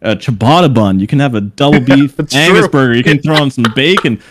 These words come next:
Speaker 1: throw in some onion rings, get some barbecue sauce, chipotle aioli, like,
Speaker 2: Yeah,
Speaker 1: spice it
Speaker 2: absolutely.
Speaker 1: up. Burgers are so fucking versatile. They're so easy to eat.
Speaker 2: Yeah,
Speaker 1: They're
Speaker 2: they are.
Speaker 1: they're protein too. They're, like, they're filling.
Speaker 2: Yeah.
Speaker 1: Yeah.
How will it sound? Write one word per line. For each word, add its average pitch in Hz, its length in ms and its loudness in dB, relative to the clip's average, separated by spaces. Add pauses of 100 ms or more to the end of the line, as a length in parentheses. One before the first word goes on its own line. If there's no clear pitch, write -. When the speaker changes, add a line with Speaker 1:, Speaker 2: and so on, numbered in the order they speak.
Speaker 1:
throw 151 140 0
in 151 80 -2
some 139 240 -2
onion 185 340 0
rings, 123 320 -2
get 160 180 -4
some 139 160 -2
barbecue 170 380 -2
sauce, 127 400 -4
chipotle 165 640 -4
aioli, 135 580 -2
like, 123 120 -2
Speaker 2:
Yeah, 120 180 -2
Speaker 1:
spice - 200 -2
it - 40 4
Speaker 2:
absolutely. 370 260 0
Speaker 1:
up. 214 260 -2 (480)
Burgers 185 360 -2
are 131 60 -2
so 175 240 -4
fucking 175 340 -4
versatile. 139 480 -4
They're 120 120 -2
so 180 300 -4
easy 175 420 -4
to 117 120 -6 (100)
eat. 185 300 -6 (100)
Speaker 2:
Yeah, 101 180 -8
Speaker 1:
They're 143 80 -2
Speaker 2:
they - 40 -4
are. 92 240 -4 (720)
Speaker 1:
they're 117 140 -2
protein 160 680 0
too. 156 320 -2
They're, 127 220 0
like, 117 280 -4
they're 117 380 -6
filling. 143 560 -4 (140)
Speaker 2:
Yeah. 107 300 -2
Speaker 1:
Yeah. 98 340 -4